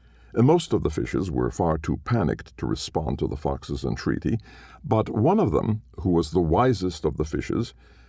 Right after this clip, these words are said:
or who at least was a wise fish, or who at the very least was a fish with a high degree of unearned confidence, replied,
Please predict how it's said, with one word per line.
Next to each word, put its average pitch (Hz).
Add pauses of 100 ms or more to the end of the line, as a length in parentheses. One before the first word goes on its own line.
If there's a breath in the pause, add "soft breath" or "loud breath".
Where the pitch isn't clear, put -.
(160 soft breath)
or 85
who 87
at 80
least 95 (100)
was 80
a 76
wise 80
fish, - (560)
or 95
who 92
at 82
the 87
very 82
least 104
was 80
a 80
fish 80
with 78
a 76
high 87
degree 78
of 73
unearned 78
confidence, 90 (180 soft breath)
replied, 78